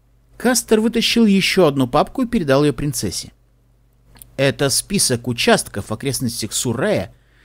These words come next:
где было бы желательно устроить дополнительные зелёные зоны, если вы не сможете приобрести нужное количество земли непосредственно в самом Литл Уингинге. Естественно,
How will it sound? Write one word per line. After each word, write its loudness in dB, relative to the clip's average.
где 2
было 6
бы 4
желательно 4
устроить 4
дополнительные 0
зелёные 2
зоны, -4
если -2
вы 4
не 0
сможете 0
приобрести 0
нужное 2
количество -2
земли 0
непосредственно -4
в -4
самом 0
Литл -4
Уингинге. -4
Естественно, -4